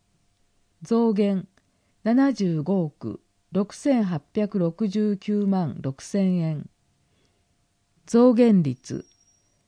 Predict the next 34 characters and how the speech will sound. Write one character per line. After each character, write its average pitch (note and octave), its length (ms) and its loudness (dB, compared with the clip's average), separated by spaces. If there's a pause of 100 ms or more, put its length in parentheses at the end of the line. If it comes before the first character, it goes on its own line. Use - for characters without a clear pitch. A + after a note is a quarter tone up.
(140)
十 B3+ 220 2
三 A#3+ 360 -2
点 D#3 280 -2
五 C3+ 120 -4
パ G3+ 260 -2
ー G3+ 40 -4
セ F#3+ 200 -4
ン D3+ 100 -4
ト。 - 320 -12 (2750)
今 C4 300 6
年 C4 240 4
度 E3 160 2
の C#3 280 -2
主 B3+ 260 4
な D#3 180 2
事 F3 180 -2
業。 B2+ 340 -4 (1600)
都 A#3 100 0
市 C#4+ 220 2
像、 D3+ 480 -2 (580)
主 C4+ 220 6
な G#3 160 4
事 E3+ 160 -4
業 A#3+ 220 4
内 A#3+ 300 2
容 D#3+ 180 0
と C#3 120 -4
予 C#3+ 140 -2
算 A3+ 320 -2
額 C3+ 480 -6 (160)
の G3 160 2
順 D#3+ 300 -2
で D3 160 -4
す。 - 240 -16